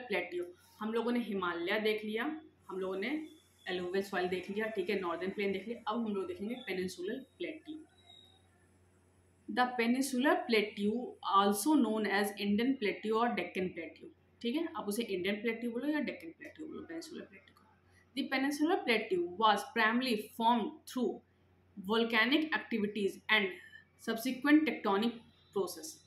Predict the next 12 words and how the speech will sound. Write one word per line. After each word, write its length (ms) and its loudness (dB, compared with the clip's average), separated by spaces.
These 360 4
eruption 640 2
were 180 6
associated 640 0
with 160 0
the 80 0
breakup 460 2
of 140 -2
subcontinent 1120 0
Gondwana, 480 -4
ठीक 120 -2
है। 120 2